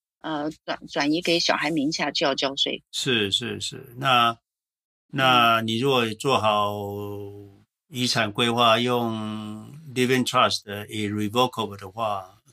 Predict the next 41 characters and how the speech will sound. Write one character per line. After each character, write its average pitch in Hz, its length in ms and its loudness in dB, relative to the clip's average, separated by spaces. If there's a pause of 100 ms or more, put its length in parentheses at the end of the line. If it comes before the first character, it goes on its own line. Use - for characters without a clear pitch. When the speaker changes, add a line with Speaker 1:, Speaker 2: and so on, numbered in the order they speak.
(100)
Speaker 2:
呃， 110 420 -6
可 113 160 -4
能 113 160 2
还 117 120 4
有 113 140 2
机 117 220 -2
会 113 160 -2
避 110 240 -4
开 107 220 0
遗 104 100 -6
产 101 300 -8
税。 - 320 -8 (1000)
那 151 300 10
我 117 160 4
还 117 160 6
跟 127 200 0
大 123 120 8
家 113 200 2
讲 104 240 -6
一 104 40 -10
件 107 200 -4
事 110 200 -6
情， 107 240 -4 (140)
很 110 220 -6
多 139 120 2
人 113 200 2
都 120 120 2
去 127 160 0
用 117 220 2
保 104 180 2
险 101 260 -4
避 107 260 -2
遗 - 20 -2
产 98 260 -4
税， 101 380 -4
没 107 140 0
有 120 120 4
这 107 140 -2
个 107 80 -2
必 101 320 -6
要， 95 240 0